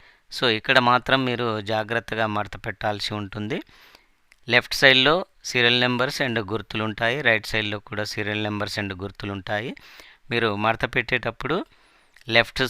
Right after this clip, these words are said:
సైడ్ ముందు మడత పెట్టాల్సి ఉంటుంది. లెఫ్ట్ సైడ్‌లో ఉన్నటువంటి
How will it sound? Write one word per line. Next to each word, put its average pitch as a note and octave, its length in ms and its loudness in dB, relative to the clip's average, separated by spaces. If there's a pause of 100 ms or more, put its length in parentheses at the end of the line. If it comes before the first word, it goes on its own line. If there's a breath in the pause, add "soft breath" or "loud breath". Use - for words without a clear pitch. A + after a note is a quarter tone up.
సైడ్ C3 280 6 (280)
ముందు A#2 260 0 (480)
మడత G#2 180 -6 (100)
పెట్టాల్సి G#2+ 540 -4
ఉంటుంది. A2 360 -6 (140)
లెఫ్ట్ A#2 240 0
సైడ్‌లో A#2+ 340 2
ఉన్నటువంటి A2 540 -4